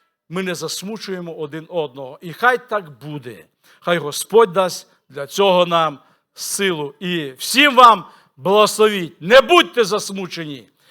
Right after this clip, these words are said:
і долайте смуток правильно. Амінь. Можливо, в церкві є хтось смуток має. Щось вас засмутило.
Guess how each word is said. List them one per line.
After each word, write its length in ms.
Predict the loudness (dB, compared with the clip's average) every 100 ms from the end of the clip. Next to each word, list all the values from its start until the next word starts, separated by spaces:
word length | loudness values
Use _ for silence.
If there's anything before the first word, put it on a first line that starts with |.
| _ -4
і 120 | -2
долайте 800 | 0 6 8 6 4 2 2 0 _ -14
смуток 760 | -10 -6 -6 -4 -2 -2 -4 _ _
правильно. 600 | 4 4 2 -6 -12 -20 _
Амінь. 560 | 6 6 4 -2 -6 -16 _ _ -20 _ -6 -6 _ _ _ _ _ _ _ _ _ _ _ _ _ _ _ _ _ _ _ _ _ _ _ _ _ _ _ _ _ _ _ _ _ _ _ _ _ _
Можливо, 420 | -6 -2 -2 -2
в 60 | -2
церкві 440 | 0 0 -2 -6
є 120 | -6
хтось 320 | -6 -8 -8
смуток 520 | -8 -10 -12 -14 -18 -18
має. 500 | -18 -18 -20 -20 _ _ _ _ _
Щось 380 | -2 -2 -2 -4
вас 200 | -6 -6
засмутило. 960 | -8 -8 -14 -16 -14 -14 -16 -20 -20